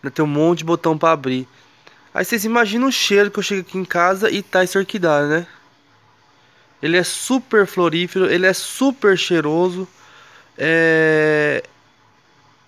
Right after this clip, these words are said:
é uma plantinha super... Eu, eu acho muito fácil de cultivo. Eu largo ela aí e ela vai embora, sabe? Não, não tem muito, falar assim, "Eita, tem muitos cuidados com ela." Não, não tem.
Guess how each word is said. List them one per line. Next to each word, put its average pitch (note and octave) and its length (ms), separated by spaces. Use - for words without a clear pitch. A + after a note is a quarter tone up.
é G#3+ 60
uma B3 80
plantinha A#3+ 340
super... C4+ 600
Eu, E3+ 140
eu G#3 160
acho A3+ 260
muito C4 240
fácil G#3 280
de G#3 80
cultivo. D#3 480
Eu G#3 80
largo G3 260
ela F#3 200
aí A#3+ 280
e E4 80
ela D4+ 260
vai D4+ 140
embora, E3 400
sabe? E3 320
Não, F3+ 180
não G#3+ 200
tem C4 180
muito, A3+ 300
falar G3 160
assim, F#3 160
"Eita, F#3+ 400
tem F#3 160
muitos F#3+ 380
cuidados F3 680
com F3+ 220
ela." D3+ 180
Não, G#3 220
não G3 140
tem. B2+ 320